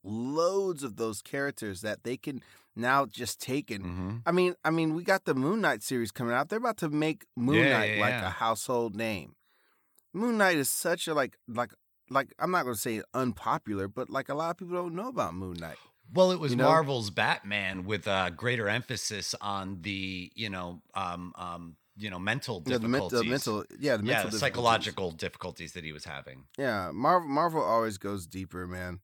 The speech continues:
Speaker 1: So, like, the Shang-Chi thing, um, what I was seeing was, uh, when you look at that trailer,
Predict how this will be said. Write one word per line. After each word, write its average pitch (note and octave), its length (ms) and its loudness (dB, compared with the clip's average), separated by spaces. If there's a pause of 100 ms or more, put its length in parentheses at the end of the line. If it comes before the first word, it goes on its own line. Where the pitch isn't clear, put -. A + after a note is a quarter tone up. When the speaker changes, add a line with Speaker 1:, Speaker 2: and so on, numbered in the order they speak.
(380)
Speaker 1:
So, B2+ 340 4
like, A#2 200 2
the C3 100 -4
Shang-Chi F#3+ 480 0
thing, B2+ 340 0 (380)
um, B2 320 4
what A#2+ 160 2
I C#3+ 60 8
was C3+ 160 2
seeing D3+ 420 2
was, G#2+ 600 0
uh, G#2+ 140 2
when A2+ 160 2
you B2 60 2
look D3 160 -2
at C3+ 60 0
that A2 160 0
trailer, A2+ 480 0